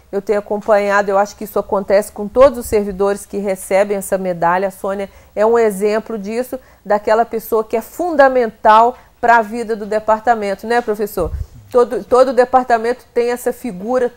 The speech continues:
tão importante que, que, que eu falo que segura a barra de todo mundo, né? Conhecida pelos alunos, pelos, pelos estudantes de pós-graduação,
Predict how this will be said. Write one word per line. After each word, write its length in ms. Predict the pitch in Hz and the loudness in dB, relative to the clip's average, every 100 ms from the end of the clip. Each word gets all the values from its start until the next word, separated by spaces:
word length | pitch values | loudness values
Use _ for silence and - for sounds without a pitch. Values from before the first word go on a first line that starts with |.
| _ | _
tão 380 | 262 302 311 285 | -2 -2 -2 -10
importante 800 | 254 - 226 - - 214 233 233 | -10 -4 -4 -6 -8 -6 -6 -12
que, 320 | - 220 208 - _ _ | -16 -12 -14 -16 _ _
que, 160 | - 202 | -16 -12
que 100 | 196 | -4
eu 60 | 196 | 0
falo 260 | 233 220 | 4 4
que 120 | 220 | 2
segura 480 | 226 240 196 247 233 | -8 -6 0 4 6
a 20 | |
barra 320 | 202 214 226 220 | 6 6 4 2
de 140 | 220 | -6
todo 340 | - 233 208 | -6 -4 -4
mundo, 320 | 196 180 170 190 | -8 -10 -10 -6
né? 180 | 208 | -4
Conhecida 640 | 208 226 208 190 - 233 208 | -4 -4 -6 -6 -10 -6 -6
pelos 320 | 208 202 180 | -6 -8 -6
alunos, 600 | 180 175 226 247 220 202 | -6 -6 -4 -4 -4 -6
pelos, 380 | - 208 202 - | -6 -6 -6 -10
pelos 260 | - 190 190 | -14 -14 -12
estudantes 380 | 202 196 196 | -8 -6 -6
de 20 | - | -8
pós-graduação, 880 | 202 196 196 180 180 - 226 226 | -8 -6 -10 -8 -8 -6 -4 -4